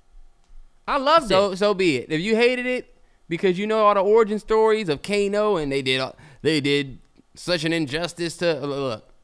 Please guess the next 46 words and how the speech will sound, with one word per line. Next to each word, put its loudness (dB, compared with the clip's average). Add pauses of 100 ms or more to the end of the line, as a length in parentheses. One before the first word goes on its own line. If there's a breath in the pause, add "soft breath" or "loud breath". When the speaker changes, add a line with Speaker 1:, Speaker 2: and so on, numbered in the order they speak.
(140)
Speaker 2:
I -2
enjoyed -6
it. -8
Speaker 1:
That's -6
Speaker 2:
It -2
was -2
Speaker 1:
funny -
shit. -10
Speaker 2:
action -6
packed. -6
It -8
was -6
bloody -2
as -6
hell. -6 (640 soft breath)
It 4
made 2
me 0
feel 0
like, 0
all 0
right, 0
bet. -4 (100)
Speaker 1:
That -2
Speaker 2:
This -2
is -2
Speaker 1:
joint -8
Speaker 2:
what 2
Speaker 1:
was -4
Speaker 2:
it's -6
Speaker 1:
dope. -6
Speaker 2:
supposed -2
to -6
be. -10
This -10
is -10
how -2
Mortal 0
Kombat -2
I 2
would -6
think -6
of. -12
Like, -8
when -6
he -6